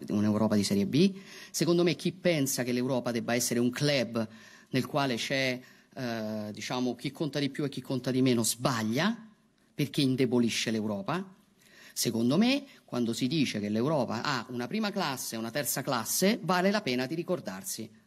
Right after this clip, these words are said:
del Titanic. Perché poi, quando la nave affonda, non importa quanto hai pagato il biglietto. Per cui io penso che, banalmente, si debba poter dialogare con tutti, cercare di capire il punto di vista di tutti, cercare delle sintesi.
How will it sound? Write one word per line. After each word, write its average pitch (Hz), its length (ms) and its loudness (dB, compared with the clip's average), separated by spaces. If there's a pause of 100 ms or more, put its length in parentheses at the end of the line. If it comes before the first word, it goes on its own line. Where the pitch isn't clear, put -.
del 185 140 2
Titanic. - 640 -4 (1800)
Perché 165 240 4
poi, 180 240 6
quando 160 240 6
la 175 80 6
nave 190 160 6
affonda, 139 720 4 (540)
non 190 160 8
importa 185 440 4
quanto 120 200 4
hai 117 60 2
pagato 110 260 2
il 104 60 -2
biglietto. 104 560 -6 (720)
Per 95 140 -8
cui 123 140 2
io 240 140 4
penso 202 600 0 (160)
che, 131 260 -4
banalmente, 107 600 -4
si - 100 -4
debba 98 220 -4
poter 147 300 -2
dialogare 117 360 -4
con 113 160 -4
tutti, 202 260 -4
cercare 247 440 0
di 233 80 2
capire 202 260 2
il 143 60 0
punto 127 280 -2
di 117 80 0
vista 113 260 0
di 139 120 0
tutti, 269 260 -2
cercare 302 380 0
delle 262 160 4
sintesi. - 540 -2